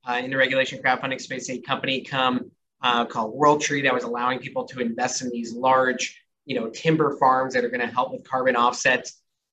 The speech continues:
Can you talk a little bit about that, major trends we're seeing, why people are getting into it,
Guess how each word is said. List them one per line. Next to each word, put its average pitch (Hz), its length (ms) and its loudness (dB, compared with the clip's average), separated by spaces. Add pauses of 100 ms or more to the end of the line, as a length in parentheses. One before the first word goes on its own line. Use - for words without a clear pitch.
Can 180 100 -4
you 180 80 0
talk 214 280 2
a 214 60 0
little 185 240 4
bit 180 120 4
about 160 340 2
that, 151 420 4
major 143 340 -6
trends 147 340 2
we're 143 80 -2
seeing, 135 480 -2
why 120 180 2
people 143 320 -6
are 139 80 -2
getting 131 240 2
into 135 280 -6
it, 131 260 0